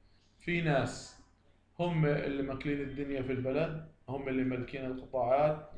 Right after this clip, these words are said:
خاصة القطاع الاقتصادي، آه، عندهم قطاعات إنتاجية، عندهم مصانع، عندهم شركات، عندهم ثروات،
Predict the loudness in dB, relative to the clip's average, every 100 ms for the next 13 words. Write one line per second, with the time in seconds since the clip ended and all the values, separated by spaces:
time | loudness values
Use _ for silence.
0 | -6 -4 -4 -6 -6 0 2 2 -2 -10
1 | -6 0 2 2 -2 -4 -14 -20 -20 _
2 | _ 2 4 6 6 4 4 0 -2 -4
3 | 2 6 6 4 -2 -4 -4 -2 -2 0
4 | 0 0 -2 -4 -4 -2 2 2 2 0
5 | -4 -6 -4 -4 -4 -2 0 0 0 -4
6 | -4 -6 -4 2 4 4 2